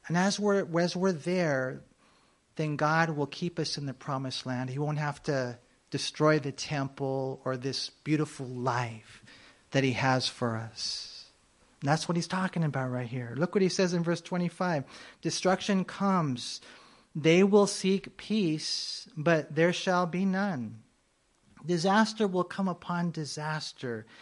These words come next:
and, and rumor will be upon rumor. And then they shall seek a vision from a prophet, but the law will perish from the priests and counsel from the elders. The king will mourn, the prince will be clothed with desolation, and the hands of the common people will tremble.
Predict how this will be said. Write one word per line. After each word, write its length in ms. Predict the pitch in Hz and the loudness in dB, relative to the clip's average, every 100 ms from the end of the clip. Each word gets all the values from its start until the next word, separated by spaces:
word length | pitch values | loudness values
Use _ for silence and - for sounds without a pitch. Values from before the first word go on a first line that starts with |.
| - - - | -20 -12 -2
and, 200 | 165 160 | -2 0
and 320 | 165 160 156 | 0 0 4
rumor 540 | 196 233 226 220 214 | 4 6 6 6 6
will 160 | 180 170 | 2 0
be 200 | 170 175 | 0 -2
upon 560 | 170 175 170 165 147 139 | -2 0 0 0 -2 0
rumor. 540 | 160 175 170 147 127 | 2 4 4 2 0
And 120 | 117 | -2
then 100 | 143 | 0
they 120 | 214 220 | 2 2
shall 200 | 226 202 | 0 0
seek 240 | 220 214 | -2 -4
a 60 | 156 | -6
vision 680 | 139 202 233 - 226 226 214 - - _ | 0 0 2 0 2 2 -2 -10 -20 _
from 180 | 190 175 | 2 2
a 80 | 156 | 2
prophet, 840 | - 175 180 202 - 143 123 117 | -2 -2 0 -2 -4 -6 -4 -4
but 160 | 151 - | -6 -2
the 100 | 165 | 0
law 380 | 156 170 208 220 | 4 6 6 6
will 200 | 202 180 | 2 -2
perish 460 | 190 196 202 180 | -2 -2 -2 -4
from 180 | - 165 | -4 -4
the 80 | 156 | -4
priests 500 | - 196 180 147 - | -6 -2 -2 -2 -4
and 160 | 151 | -6
counsel 480 | - 196 240 240 202 | -6 -2 0 0 -2
from 240 | - 185 160 | -2 -2 -2
the 140 | 147 | 0
elders. 680 | 143 165 143 113 107 - - - - - - - | 0 0 -2 -4 -6 -12 -16 -20 -20 -20 -10 -4
The 80 | 170 | -4
king 380 | - 240 269 | 2 2 4
will 120 | 262 226 | 4 4
mourn, 500 | 185 170 180 202 175 | 4 4 6 6 4
the 100 | 147 | 0
prince 400 | - 220 226 233 | 0 0 0 -4
will 100 | 196 | -2
be 300 | 202 190 196 | 0 0 -2
clothed 540 | - 185 170 190 190 | -6 0 2 2 0
with 240 | 175 147 | -4 -4
desolation, 960 | 160 170 - 190 160 143 - 165 156 160 | -2 -2 -2 -2 -2 -2 -4 -2 -2 -2
and 240 | 147 143 | -4 -2
the 60 | 139 | -4
hands 500 | 117 160 160 185 190 | -4 -4 -2 0 -2
of 120 | 160 | -4
the 80 | 151 | -6
common 420 | - 147 156 156 | -2 -2 0 -2
people 400 | - 151 151 143 | -4 -6 -2 0
will 140 | 151 | 0
tremble. 680 | 156 - 127 120 117 131 160 | -2 -2 -2 -2 -4 -6 -8